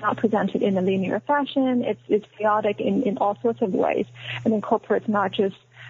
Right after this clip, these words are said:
um, includes not just fictional narratives by, uh,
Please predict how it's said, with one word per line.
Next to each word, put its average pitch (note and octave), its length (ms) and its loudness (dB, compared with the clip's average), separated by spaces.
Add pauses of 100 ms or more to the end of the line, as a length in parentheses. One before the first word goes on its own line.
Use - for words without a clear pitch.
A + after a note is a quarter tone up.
(260)
um, F#3+ 400 0
includes A3 340 2
not F#3+ 160 -2
just G3 240 -2
fictional G#3 460 2
narratives A#3 600 0
by, G#3 400 2 (460)
uh, F#3 220 2